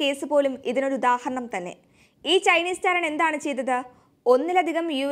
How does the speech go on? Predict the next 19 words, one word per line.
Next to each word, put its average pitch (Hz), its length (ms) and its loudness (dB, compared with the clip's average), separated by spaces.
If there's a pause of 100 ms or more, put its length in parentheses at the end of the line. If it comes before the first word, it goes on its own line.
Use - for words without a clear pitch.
എസ് 302 200 -8
വ്യോമയാനങ്ങളിൽ 254 800 0
നിന്നും 233 200 -4 (240)
എയ്റോസ്പേസ് 285 800 2
കമ്പനികളിൽ 240 500 2
നിന്നും 220 180 -4 (380)
വ്യാപാര 285 500 2 (300)
എഞ്ചിൻ 254 360 -6
രഹസ്യങ്ങൾ 269 480 -4 (120)
മോഷ്ടിച്ചതിന് 233 600 -8 (360)
ശിക്ഷിക്കപ്പെട്ടു. - 680 -6 (580)
ഇദ്ദേഹത്തെ 294 380 2 (140)
ചൈനീസ് 269 440 0
ഭരണകൂടം 294 540 -4
അയച്ചതാണെന്നാണ് 277 720 -4 (260)
ലോകരാജ്യങ്ങൾക്കിടയിലെ 262 1000 2
ഒരു 247 120 4 (220)
രഹസ്യ 240 400 -6
സംസാരം. 202 400 -6